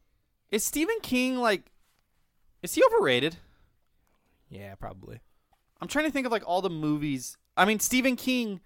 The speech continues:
Speaker 1: he's, he wrote Carrie. I feel like all his shit is, like, kind of the same stuff, just slightly different.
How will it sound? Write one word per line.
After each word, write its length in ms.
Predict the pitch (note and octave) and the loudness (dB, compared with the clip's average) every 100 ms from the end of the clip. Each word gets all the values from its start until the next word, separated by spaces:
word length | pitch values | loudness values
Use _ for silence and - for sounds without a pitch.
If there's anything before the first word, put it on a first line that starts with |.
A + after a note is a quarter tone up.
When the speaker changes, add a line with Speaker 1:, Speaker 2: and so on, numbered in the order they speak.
| _ _ _ _ _ _ - | _ _ _ _ _ _ -2
Speaker 1:
he's, 340 | A#3 A3 E3 | 0 0 -2
he 100 | A#3+ | 0
wrote 260 | G#3+ A3 - | 6 4 4
Carrie. 380 | A3+ A3+ A2 - _ _ _ _ _ _ _ - | 2 2 0 -8 _ _ _ _ _ _ _ -2
I 60 | A3 | 2
feel 100 | B3+ | 6
like 140 | C4+ | 6
all 160 | G#3+ A#3+ | 8 8
his 180 | B3 - | 6 2
shit 280 | - B3 - | 2 2 0
is, 160 | F3+ | 0
like, 220 | F#3 F#3 - _ _ _ | 0 0 -2 _ _ _
kind 220 | - A3 A#3+ | -6 -2 0
of 80 | |
the 80 | F#3 | 0
same 280 | - G#3+ G3+ | -2 -2 -4
stuff, 360 | - A3 A3+ - | 0 2 2 0
just 200 | F3 - | -8 -2
slightly 300 | G3+ E3+ E3+ | 0 0 0
different. 380 | G3+ - A2+ | -2 -2 -8